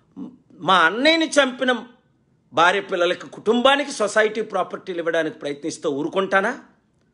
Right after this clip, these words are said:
ఎంతమంది అపార్థం చేసుకున్నా, రెండు వేల పద్దెనిమిదిలో రావడం, రాత్రి పగలు కష్టపడడం, తెలంగాణలో, ఆంధ్రాలో ఆయన చిత్తు చిత్తుగా ఓడి-, చివరికి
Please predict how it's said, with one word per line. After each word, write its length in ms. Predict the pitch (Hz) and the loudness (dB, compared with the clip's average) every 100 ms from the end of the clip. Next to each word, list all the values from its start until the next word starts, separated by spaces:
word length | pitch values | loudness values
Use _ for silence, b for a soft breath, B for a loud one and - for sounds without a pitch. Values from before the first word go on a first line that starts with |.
| _ _ _ _ _ - | _ _ _ _ _ -4
ఎంతమంది 540 | 156 170 220 233 220 | -2 2 4 4 6
అపార్థం 560 | 202 175 208 196 202 202 202 | 4 4 2 2 0 -2 -2
చేసుకున్నా, 480 | 190 - 196 196 | -4 -6 -6 -2
రెండు 240 | 190 175 180 | -2 -2 2
వేల 160 | 170 | 2
పద్దెనిమిదిలో 720 | 160 170 160 147 170 165 156 | 2 0 0 -2 -2 -2 -2
రావడం, 480 | 135 147 170 185 175 | 0 2 2 2 0
రాత్రి 380 | 165 160 165 160 | 0 -2 -4 -8
పగలు 280 | 156 151 143 | -6 -6 -6
కష్టపడడం, 640 | 151 165 - 170 151 156 | -8 -10 -6 -6 -4 -4
తెలంగాణలో, 640 | 135 156 156 156 156 151 | -2 -4 -2 -4 -4 -4
ఆంధ్రాలో 500 | 143 147 147 147 127 - b 139 | -4 -4 -4 -4 -4 -10 b -8
ఆయన 140 | 143 | -8
చిత్తు 340 | 131 175 - | -8 -12 -14
చిత్తుగా 360 | 240 196 - 190 | -12 -12 -4 0
ఓడి-, 480 | 160 - - - 285 | 0 -2 -14 0 4
చివరికి 440 | 302 359 381 392 | 6 4 0 -4